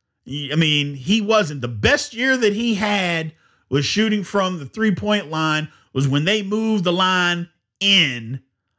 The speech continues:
a foot and a half. That was when he had his best years.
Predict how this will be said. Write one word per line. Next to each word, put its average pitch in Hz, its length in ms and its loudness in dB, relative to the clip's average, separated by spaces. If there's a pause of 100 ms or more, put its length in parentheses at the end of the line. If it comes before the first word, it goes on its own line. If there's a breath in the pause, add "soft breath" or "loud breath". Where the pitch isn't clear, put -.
(120)
a 147 100 4
foot 165 300 -2
and 139 80 -4
a 127 60 0
half. 131 540 -4 (2500)
That 285 160 4
was 214 120 -4
when 226 160 0
he 285 160 4
had 208 180 4
his 302 120 -2
best 190 340 0
years. 160 480 -2